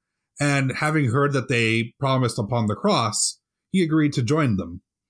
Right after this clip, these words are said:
especially as he had no reason to question the honor of the Yaroslavichi. He crossed the Dnieper River by boat along with his sons and made way to the Yaroslavichi camp near Smolensk.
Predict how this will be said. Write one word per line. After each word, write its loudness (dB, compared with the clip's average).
especially 0
as 0
he 0
had 0
no 2
reason 2
to -4
question -2
the -2
honor 0
of -2
the 0
Yaroslavichi. -4
He 0
crossed 0
the 2
Dnieper 2
River 2
by 0
boat 0
along 0
with 0
his 0
sons 0
and 2
made 2
way 2
to -6
the 2
Yaroslavichi -2
camp -2
near 0
Smolensk. -2